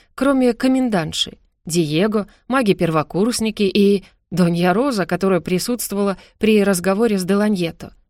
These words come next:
И её приятельские отношения с Доньей Мануэлой подливали масло в костёр подозрений. Непонятно, как она вообще оказалась в библиотеке. Почему не устроилась работать по профилю? Задним числом до меня доходила странность,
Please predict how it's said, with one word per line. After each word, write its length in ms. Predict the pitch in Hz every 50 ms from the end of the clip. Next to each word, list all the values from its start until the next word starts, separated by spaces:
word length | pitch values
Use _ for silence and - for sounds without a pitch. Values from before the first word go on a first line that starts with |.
| _ _ -
И 80 | 226
её 220 | 233 226 233 233 -
приятельские 680 | - 208 214 214 214 202 - 208 185 - - 190 180
отношения 560 | - 185 185 - - 240 247 226 196 175 175 - - _ _ -
с 80 | 180
Доньей 300 | 180 226 226 214 196 190
Мануэлой 640 | 185 190 185 180 170 156 151 160 208 220 233 226 214 -
подливали 460 | - 214 208 240 247 233 247 226 214
масло 400 | 214 226 269 262 - - 214 208
в 80 | - -
костёр 380 | - 233 214 - - 214 196
подозрений. 680 | - 190 185 208 214 208 196 190 165 160 165 - - _ _ _ _ _ _ -
Непонятно, 560 | 175 185 180 196 180 185 190 180 - - 175
как 200 | - 196 175 -
она 140 | 196 208 202
вообще 440 | 214 226 220 - - - 156 147 -
оказалась 560 | - 147 - 185 170 180 196 226 226 180 -
в 40 | -
библиотеке. 680 | 170 175 170 202 202 196 190 - 175 165 - - - _ _ _ _ _ _ _ -
Почему 260 | 247 - 285 320 320
не 120 | 277 226
устроилась 480 | 202 - - 214 233 226 202 196 - -
работать 440 | 185 180 180 240 233 214 202 - -
по 100 | 226 226
профилю? 480 | - 269 262 202 - - - - - - _ _ _ _ _ _ -
Задним 380 | 202 180 196 170 165 180 170
числом 380 | 160 - 175 - - 233 254 226
до 100 | 190 170
меня 180 | 175 175 180 175
доходила 480 | 170 160 - 190 175 185 190 170 175
странность, 560 | - - - 220 247 262 233 180 160 - -